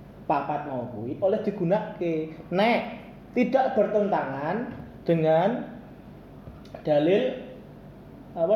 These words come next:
dengan hukum agama dan dalil syariah dan nas Al-Qur'an dan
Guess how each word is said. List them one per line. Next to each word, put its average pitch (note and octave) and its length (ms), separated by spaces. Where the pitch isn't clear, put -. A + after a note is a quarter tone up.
dengan E3+ 320
hukum F3+ 580
agama E3+ 680
dan A#3 300
dalil G3+ 320
syariah A3 640
dan F#3 300
nas A#3 240
Al-Qur'an F#3+ 540
dan B3 240